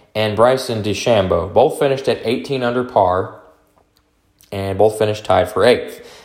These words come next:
Now, with Cantlay, I had picked him because he is the all-time tournament earnings leader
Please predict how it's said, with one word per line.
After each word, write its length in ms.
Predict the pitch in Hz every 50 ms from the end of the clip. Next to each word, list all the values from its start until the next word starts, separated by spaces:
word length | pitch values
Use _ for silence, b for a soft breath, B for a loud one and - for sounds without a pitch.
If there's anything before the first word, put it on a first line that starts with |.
| B B
Now, 200 | 104 101 98 98
with 160 | 101 95 -
Cantlay, 540 | - - 214 269 - 113 107 104 104 - -
I 120 | 117 104
had 240 | 98 101 104 98 -
picked 240 | - 226 247 - -
him 260 | - 92 90 98 104
because 600 | 98 92 - - 98 95 92 92 92 - - b b b b b b b b b b b b b b b
he 640 | - - 147 147 143 139 135 135 135 123 - - - _ _ _ -
is 100 | 123 117
the 160 | 110 113 113 123
all-time 640 | 143 175 208 196 - 151 147 143 143 131 120 113
tournament 480 | - - 143 139 127 117 110 104 92 - - - _ -
earnings 480 | - 131 160 170 135 104 95 90 90 92
leader 520 | 90 90 87 85 87 87 92 98 95 B